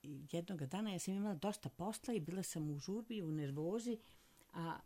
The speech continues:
e, moja ćerka dovela, e, komšinicu malu da dam vode. I, i ja kažem,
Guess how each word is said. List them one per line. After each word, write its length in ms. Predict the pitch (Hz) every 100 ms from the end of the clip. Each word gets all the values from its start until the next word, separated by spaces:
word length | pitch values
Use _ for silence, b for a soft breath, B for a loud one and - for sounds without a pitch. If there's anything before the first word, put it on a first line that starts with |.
| -
e, 240 | 190 156 151
moja 420 | 151 156 185 220
ćerka 380 | - 165 175 196
dovela, 500 | 165 139 143 175 185 B B B B
e, 60 | 196 220 214 220 -
komšinicu 840 | 160 165 156 190 196 170 - 170 - - - - - - - -
malu 540 | 156 160 175 170 165 - B B B -
da 220 | - 147 147
dam 240 | 156 135
vode. 320 | 123 - - - - - - - - - - - - - - - - - - - - - -
I, 60 | 180
i 320 | 196 139 143
ja 140 | 147
kažem, 500 | 165 208 202 196 175